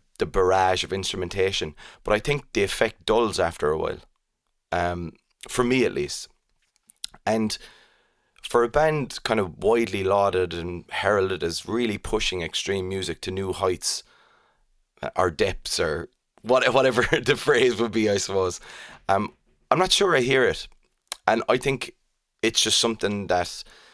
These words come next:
is kind of symptomatic, and it's kind of an issue for me. I'm, I'm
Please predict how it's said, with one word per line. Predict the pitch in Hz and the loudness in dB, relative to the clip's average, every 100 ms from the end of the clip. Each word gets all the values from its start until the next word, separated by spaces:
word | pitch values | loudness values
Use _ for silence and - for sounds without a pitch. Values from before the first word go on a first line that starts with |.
| _ _ _ | _ _ _
is | 95 - | -4 -2
kind | 92 | -2
of | 87 | 0
symptomatic, | - 101 92 85 90 87 78 - - | 0 0 -2 -2 0 0 -2 -10 -6
and | 87 | -4
it's | 90 | -2
kind | - 92 | -2 -2
of | |
an | 90 | -2
issue | 90 - 92 | -2 -2 -2
for | - | -4
me. | 92 90 71 | -4 -2 0
I'm, | 71 101 | 0 0
I'm | - 95 | -2 -2